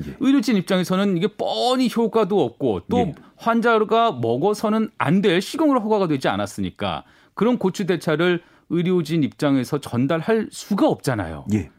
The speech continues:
Speaker 2: 그러다 보니까
Speaker 1: 의료진이
Speaker 2: 가족들과
Speaker 1: 전달해주면 그것도 불법이죠.
Speaker 2: 그렇게 되네요.
Speaker 1: 네.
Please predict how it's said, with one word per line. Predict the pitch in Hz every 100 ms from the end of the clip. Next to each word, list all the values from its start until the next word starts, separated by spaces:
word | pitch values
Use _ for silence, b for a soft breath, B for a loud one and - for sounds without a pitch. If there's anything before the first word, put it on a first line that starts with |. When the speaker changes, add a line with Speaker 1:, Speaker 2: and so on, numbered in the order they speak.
| _
Speaker 2:
그러다 | - 151 147
보니까 | 135 120 151
Speaker 1:
의료진이 | 143 202 185 185
Speaker 2:
가족들과 |
Speaker 1:
전달해주면 | 143 160 180 170 165
그것도 | 156 151 139
불법이죠. | 131 113 123 90 - 73
Speaker 2:
그렇게 | - - 90 -
되네요. | 131 98 87 78 -
Speaker 1:
네. | 82